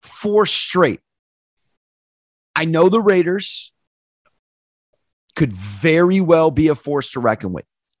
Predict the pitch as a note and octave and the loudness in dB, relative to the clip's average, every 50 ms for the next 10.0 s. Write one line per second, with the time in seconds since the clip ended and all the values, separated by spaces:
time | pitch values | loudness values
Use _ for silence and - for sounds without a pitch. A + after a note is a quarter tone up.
0 | _ - D3 E3+ G3+ G3 D#3+ G3+ F#3 F#3 F3+ E3 D#3+ D#3+ D#3+ D3+ D3 - C#3+ A#2 | _ -2 0 0 0 2 2 2 2 2 2 2 2 2 0 0 0 -2 -8 -8
1 | - - C#3 C3+ C3 B2 _ _ _ _ _ - - G2 A2+ D3+ E3 D#3 C#3 C3+ | -6 -8 -8 -8 -8 -10 _ _ _ _ _ -6 -2 0 0 2 2 2 2 2
2 | D3 E3+ D#3 - - D3+ C#3 C#3 C#3+ - - C3+ C#3 A#2 - C3 C3 C3 C3+ C#3 | 0 0 -2 -4 -4 0 0 0 0 -2 -6 -12 -14 -10 -6 -6 -6 -4 -4 -6
3 | C#3 C3 - _ _ - G#2+ B2+ C#3 C#3+ C#3 B2+ - - C3 B2+ C3+ C3+ B2+ B2+ | -6 -8 -10 _ _ -4 -2 0 0 0 -2 -4 -4 -2 0 0 0 0 0 -2
4 | B2+ B2 A2 B2+ B2+ A#2+ A2+ A2+ A#2 A#2 G#2+ G#2+ G#2+ G#2 F#2+ G2 G2+ F#2 E2 - | -2 -2 0 0 0 0 2 0 -2 -2 0 -2 -2 -2 -2 -2 -4 -4 -6 -8
5 | _ - - A2+ A2+ A#2 F#2 G#2+ B2 A#2+ G#2+ F#2 A2 G#2+ G2 G2 F#2 _ - G2 | _ -4 -4 -2 -2 -2 -4 -4 -4 -4 -2 -2 -2 -4 -4 -6 -10 _ -14 -10
6 | G2 G2+ G#2 B2 B2+ C3+ D3+ E3+ F3+ F3 E3 D3+ C#3+ D3+ D#3+ E3+ D#3+ D3 D3 C#3+ | -8 -6 -4 -2 0 0 0 2 0 0 0 -2 -4 -2 -2 -4 -4 -2 0 0
7 | C#3+ C#3 A#2 - _ _ _ - G2 F#2+ - - - A#2+ A2+ A2+ G#2+ F#2+ F#2+ A#2+ | 2 0 0 -2 _ _ _ -8 -8 -6 -6 -2 0 2 2 2 2 2 2 0
8 | B2 A#2 - B2+ B2 A#2 - A#2 - _ - B2+ B2+ B2 A2+ A#2 A#2 A2+ A2+ A2 | 0 0 -2 -4 -6 -6 -8 -10 -14 _ -2 2 2 2 4 2 2 2 0 -2
9 | G#2+ G#2+ G2 - A2 A#2 A2 G2 - F#2+ E2 D#2 D#2 C#2+ C2 C#2+ C#2+ - - | -2 -4 -6 -2 0 0 0 0 -2 -4 -4 -4 -6 -10 -12 -16 -18 -18 -20